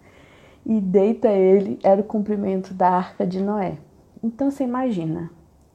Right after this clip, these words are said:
ele ouve uma voz falando pra ele construir um negócio assim. E todo mundo começa a chamar ele de doido, de doido. E essa mulher ficou ali, gente, com ele cem anos, porque f-, demorou cem anos pra essa arca ser construída. E aquela mulher tava ali do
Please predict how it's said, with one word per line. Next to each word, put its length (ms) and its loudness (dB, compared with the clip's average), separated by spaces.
ele 300 6
ouve 320 6
uma 200 2
voz 220 2
falando 260 0
pra 100 -2
ele 100 -2
construir 400 -2
um 100 -2
negócio 540 0
assim. 440 -6
E 100 6
todo 480 6
mundo 220 8
começa 340 4
a 40 0
chamar 400 2
ele 160 2
de 140 0
doido, 440 2
de 140 -4
doido. 400 0
E 60 2
essa 220 0
mulher 340 4
ficou 240 4
ali, 260 4
gente, 240 2
com 140 0
ele 140 2
cem 580 -2
anos, 300 0
porque 240 -4
f-, 320 -8
demorou 380 4
cem 360 -2
anos 220 -2
pra 120 -10
essa 180 -6
arca 240 -4
ser 160 -6
construída. 580 -6
E 60 4
aquela 320 6
mulher 240 4
tava 280 0
ali 140 2
do 160 -2